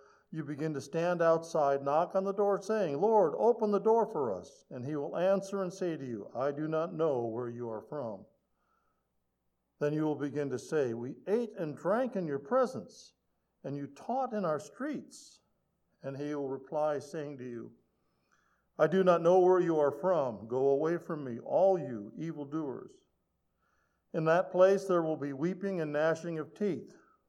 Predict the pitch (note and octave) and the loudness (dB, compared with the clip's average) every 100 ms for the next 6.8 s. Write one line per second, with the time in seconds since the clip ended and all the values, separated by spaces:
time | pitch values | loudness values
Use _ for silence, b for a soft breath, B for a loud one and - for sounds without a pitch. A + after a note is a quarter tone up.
0 | _ _ D#3 D#3 D3 E3 E3+ E3+ G#3 G3+ | _ _ -6 -4 -4 -6 -2 4 4 4
1 | F3 F#3+ F#3+ F#3 - F3 F#3+ F#3+ G#3 G3+ | 2 2 2 2 0 2 4 2 -4 -4
2 | F#3+ F#3+ F#3+ G3+ G#3+ F3+ F3+ G3+ G3+ - | -4 0 2 2 -2 0 4 4 2 -2
3 | G3 G#3 G3+ G#3 G#3 G3+ G3 G#3+ G#3+ G#3+ | -2 0 0 -4 -6 -6 -6 -6 -4 -4
4 | F#3+ F3+ E3+ D#3+ E3 B B B E3+ E3 | -2 0 2 0 -2 B B B -2 0
5 | E3 F3+ F3+ G3 F#3+ C#3+ C#3+ - D3 D3 | 0 -6 -4 0 2 2 -2 -8 -6 -4
6 | C#3+ C#3+ C#3 - D3+ B2 A2+ | -2 -4 -6 -8 -6 -6 -8